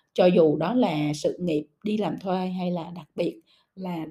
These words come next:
ừm, đối với một người mà đi làm kinh doanh, ờ, làm doanh nhân nữa thì uy tín nó lại càng quan trọng. Thứ tám đó là cười vào mọi chỉ trích, người, ờ, vì biết mình hiểu người,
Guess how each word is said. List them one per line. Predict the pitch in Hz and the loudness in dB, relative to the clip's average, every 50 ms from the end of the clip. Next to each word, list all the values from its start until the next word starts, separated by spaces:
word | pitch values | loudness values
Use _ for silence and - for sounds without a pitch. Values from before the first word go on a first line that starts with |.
| 160 - - | -14 -16 -16
ừm, | 175 170 175 165 - - | -16 -16 -16 -18 -14 -6
đối | 185 208 240 | -4 -2 -2
với | 254 277 | 2 2
một | 240 214 - - | 2 2 2 0
người | 175 160 151 151 147 | -2 0 0 2 2
mà | 147 143 | 0 0
đi | 151 170 | 0 -2
làm | 175 196 160 156 - | -2 -4 -8 -10 -10
kinh | 170 185 196 185 | -10 -8 -6 -4
doanh, | 196 190 185 185 180 - _ _ _ _ _ _ _ | -2 -2 -2 -4 -4 -8 _ _ _ _ _ _ _
ờ, | - - 180 170 | -18 -14 -12 -12
làm | 175 160 160 151 | -10 -8 -8 -4
doanh | 170 180 185 190 | 0 2 2 4
nhân | 196 190 185 185 180 175 | 6 6 6 6 6 6
nữa | 160 - 160 202 254 240 | 6 6 4 2 2 4
thì | 220 180 143 139 - _ _ - | 4 4 4 0 -2 _ _ 2
uy | 220 220 220 | 2 2 2
tín | 214 208 233 | 2 2 2
nó | 254 254 | 2 2
lại | 226 185 - - - | 2 0 -2 -4 -4
càng | 196 170 147 156 | -6 -6 -6 -8
quan | 175 175 175 180 | -10 -12 -12 -14
trọng. | - - - _ _ _ _ _ _ _ _ _ _ _ _ _ _ _ _ _ _ _ _ _ _ _ _ _ _ _ _ _ _ _ _ _ _ _ _ - - | -16 -18 -20 _ _ _ _ _ _ _ _ _ _ _ _ _ _ _ _ _ _ _ _ _ _ _ _ _ _ _ _ _ _ _ _ _ _ _ _ -2 0
Thứ | 254 262 254 - | 0 0 2 2
tám | 214 220 226 254 294 311 330 | 2 2 4 2 0 2 6
đó | 269 240 262 | 6 6 6
là | 269 240 196 147 135 135 143 - | 6 4 4 4 2 0 -2 0
cười | - 175 165 160 156 | 4 6 6 6 6
vào | - 147 135 | 4 4 4
mọi | 143 131 127 135 | 4 2 0 -2
chỉ | 147 - 151 139 165 - | -2 -2 -4 -2 0 2
trích, | 302 - - - - _ _ | 0 0 0 -6 -20 _ _
người, | 202 185 175 147 143 143 139 135 139 139 139 - - _ _ _ _ _ _ _ _ | -8 -4 0 2 2 2 2 2 0 -4 -6 -10 -18 _ _ _ _ _ _ _ _
ờ, | 247 214 165 160 160 175 175 - 160 | -8 -6 -4 -4 -4 -4 -6 -4 0
vì | 185 170 151 | 2 4 6
biết | 151 180 349 359 - | 6 6 6 6 4
mình | 220 180 147 143 | 4 2 2 0
hiểu | 160 165 170 190 139 147 175 | -2 -2 -2 0 0 2 4
người, | 277 247 220 202 180 160 131 135 135 | 4 6 6 6 6 4 4 2 -2